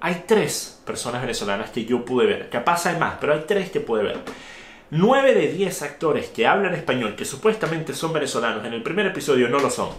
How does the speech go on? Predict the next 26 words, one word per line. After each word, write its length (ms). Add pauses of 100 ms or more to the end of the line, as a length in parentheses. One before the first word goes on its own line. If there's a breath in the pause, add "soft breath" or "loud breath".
(440 loud breath)
Dominicanos, 720
colombianos, 640
la 60
mayoría. 440 (460 loud breath)
Y 140
no 200
es 140
solo 260
el 60
problema 400
de 100
que 100
sean 540 (140)
de 160
otras 260
nacionalidades, 1040
que 220
una 180
vez 140
más, 260
eso 220
sería 240
mucho 400
más 160
difícil 520
de 360